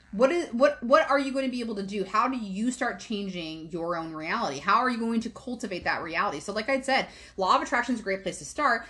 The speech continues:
but you do need to be the person that pulls the trigger on the, on, um, making the action happen. And I believe, at least for myself, I don't know if you can relate to this, but it was, like, a whole year's gap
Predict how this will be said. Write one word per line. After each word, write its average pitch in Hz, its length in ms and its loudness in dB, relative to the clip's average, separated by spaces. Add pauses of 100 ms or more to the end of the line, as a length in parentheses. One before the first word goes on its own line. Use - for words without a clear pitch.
(200)
but 196 300 -2
you 254 300 6
do 247 240 0
need 226 300 0
to 196 40 -8
be 202 160 -4
the 208 60 -2
person 190 260 -6
that 175 160 -6
pulls 180 140 -8
the 170 60 -10
trigger 156 280 -8
on 156 300 -4
the, 151 240 -8
on, 160 400 -6
um, 160 320 -6
making 175 220 -4
the 196 100 2
action 269 260 2
happen. 139 380 -8 (340)
And 214 220 2
I 240 200 6
believe, 269 420 0
at 208 120 0
least 233 180 -4
for 262 80 -8
myself, 254 360 -2
I 170 80 0
don't 175 80 -4
know 185 80 -4
if 190 80 -8
you 220 60 -10
can 254 100 -4
relate 226 220 -4
to 202 80 -10
this, 175 180 -2
but - 320 -4 (160)
it 214 120 4
was, 294 200 2 (180)
like, 214 220 4
a 220 100 6
whole 262 460 4
year's 185 580 0
gap 143 640 -2